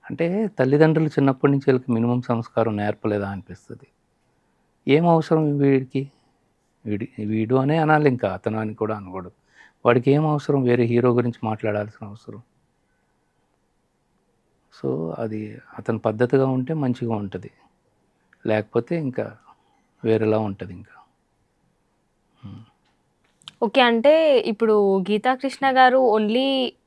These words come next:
Speaker 2: అబ్బాయిలతోనే ఇట్లా బిహేవ్ చేస్తారా? లేకపోతే ఇండస్ట్రీలో వాళ్ళని వీళ్ళని తిట్టడం, లేదంటే అమ్మాయిలకు కూడా ఏమైనా హరాస్ చేయడం అట్లా కూడా చేసినారంటారా సార్?
Speaker 1: అదంతా నాకు తెలీదు. But అతను ఏదైతే నేను రెండు మూడు వీడియోలు చూశాను అతన్ని.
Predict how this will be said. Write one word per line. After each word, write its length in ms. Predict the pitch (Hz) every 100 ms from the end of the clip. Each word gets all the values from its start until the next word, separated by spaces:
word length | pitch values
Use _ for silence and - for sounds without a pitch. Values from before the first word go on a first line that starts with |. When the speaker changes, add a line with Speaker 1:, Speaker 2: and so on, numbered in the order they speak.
| _ 196
Speaker 2:
అబ్బాయిలతోనే 760 | 180 185 233 254 254 262 262
ఇట్లా 260 | 240 240 226
బిహేవ్ 420 | 208 180 214 202
చేస్తారా? 400 | 202 190 180 175
లేకపోతే 280 | 185 180 -
ఇండస్ట్రీలో 720 | 208 202 220 - 220 214 202
వాళ్ళని 440 | 180 190 185 190 196
వీళ్ళని 240 | 196 196
తిట్టడం, 340 | 185 196 214
లేదంటే 260 | 226 208 220
అమ్మాయిలకు 440 | 220 202 220 240
కూడా 140 | 233 226
ఏమైనా 180 | 220 214
హరాస్ 420 | 202 180 196 196
చేయడం 220 | 190 202
అట్లా 220 | 180 202
కూడా 140 | 196 190
చేసినారంటారా 600 | 180 - 175 170 165 165
సార్? 240 | 160 160 170 _ -
Speaker 1:
అదంతా 380 | 120 131 160 180
నాకు 240 | 175 143 -
తెలీదు. 340 | 127 120 110 98
But 260 | 107 131
అతను 640 | 120 127 123 113 107 104 104
ఏదైతే 720 | 107 120 139 143 160 147 139
నేను 300 | 135 123 120
రెండు 220 | 117 120
మూడు 160 | 117 113
వీడియోలు 380 | 123 151 139 123
చూశాను 320 | 131 - 113 95
అతన్ని. 340 | - 92 101